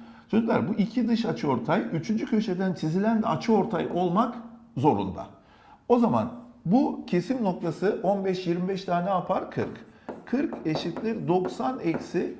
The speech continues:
öbür açının yarısı. Burası x olur, değil mi? X eşittir elli. Kim istiyor? X istiyor. D şıkkı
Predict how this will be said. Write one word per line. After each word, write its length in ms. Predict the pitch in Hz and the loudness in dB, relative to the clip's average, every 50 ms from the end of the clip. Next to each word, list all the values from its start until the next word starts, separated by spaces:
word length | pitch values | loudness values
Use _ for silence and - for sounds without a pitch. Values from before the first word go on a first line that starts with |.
| - - - - - _ _ _ _ _ - | -16 -20 -20 -20 -20 _ _ _ _ _ -2
öbür 280 | 165 175 196 208 240 254 | 0 0 2 2 2 2
açının 640 | 220 165 - - - 147 151 185 240 - 294 - - 117 | 0 0 0 -2 -2 -2 -2 -2 -2 -4 -6 -4 -2 0
yarısı. 380 | 110 92 113 - - - - - - - - - - - - - 117 - - - - - _ _ - | 0 0 0 -4 -6 -8 -10 -12 -12 -10 -8 -8 -8 -8 -8 -8 -8 -8 -10 -18 -20 -20 _ _ 0
Burası 300 | 180 196 180 - - 180 | 2 2 2 2 -2 -2
x 300 | - 214 214 - - - | -2 -2 -4 -4 -2 -2
olur, 240 | 147 139 143 - - - - - - - - _ _ _ _ _ _ - | 0 2 2 0 -2 -4 -10 -16 -20 -20 -20 _ _ _ _ _ _ -4
değil 120 | 214 - | -2 -2
mi? 140 | - 120 107 - - - - - - - - - - | 0 -2 -4 -4 -8 -14 -14 -14 -12 -10 -10 -4 0
X 220 | 294 233 - - 160 | 0 0 0 0 -2
eşittir 560 | 147 - - 143 - - - - - - - - - - - - - - - - - - - _ _ - | -2 -2 -2 -4 -4 -2 -2 -2 -2 -2 -4 -8 -8 -8 -12 -14 -14 -16 -20 -20 -20 -20 -20 _ _ -2
elli. 360 | 151 143 110 - - - - - | 0 0 0 0 -2 -6 -6 -6
Kim 180 | - 247 269 | -4 -4 -2
istiyor? 380 | 202 - - - 175 208 - - - - - - | -2 -4 -4 -4 -2 -2 -2 -2 -4 -8 -8 -6
X 220 | 185 127 - - | -6 -6 -6 -6
istiyor. 380 | - 107 107 - - 151 185 196 190 - - | -8 -8 -8 -6 -6 -6 -6 -6 -8 -8 -8
D 160 | - 127 - - | -6 -6 -6 -6
şıkkı 420 | - - 107 113 - 165 180 - | -8 -10 -10 -6 -4 -4 -4 -4